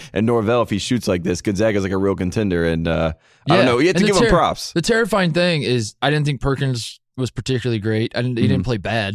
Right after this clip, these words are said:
Speaker 2: It just, like,
Speaker 1: No, he's a
Speaker 2: I was,
Speaker 1: non-factor in this
Speaker 2: yeah,
Speaker 1: game,
Speaker 2: I
Speaker 1: really.
Speaker 2: wasn't really scared of Perkins at any point.
Speaker 1: Even though he got compared to John Stockton two or three times in
Speaker 2: Yeah.
Speaker 1: this game, which I, I
Speaker 2: He played, he
Speaker 1: let's
Speaker 2: played
Speaker 1: stop
Speaker 2: okay,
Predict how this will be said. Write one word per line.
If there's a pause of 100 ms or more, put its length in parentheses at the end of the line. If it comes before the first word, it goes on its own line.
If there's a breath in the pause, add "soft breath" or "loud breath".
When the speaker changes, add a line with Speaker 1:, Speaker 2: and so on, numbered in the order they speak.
(120)
Speaker 2:
It
just,
like,
Speaker 1:
No,
he's
a
Speaker 2:
I
was,
Speaker 1:
non-factor
in
this
Speaker 2:
yeah,
Speaker 1:
game,
Speaker 2:
I
Speaker 1:
really.
Speaker 2:
wasn't
really
scared
of
Perkins
at
any
point.
Speaker 1:
Even
though
he
got
compared
to
John
Stockton
two
or
three
times
in
Speaker 2:
Yeah.
Speaker 1:
this
game,
which
I,
I
Speaker 2:
He
played,
he
Speaker 1:
let's
Speaker 2:
played
Speaker 1:
stop
Speaker 2:
okay,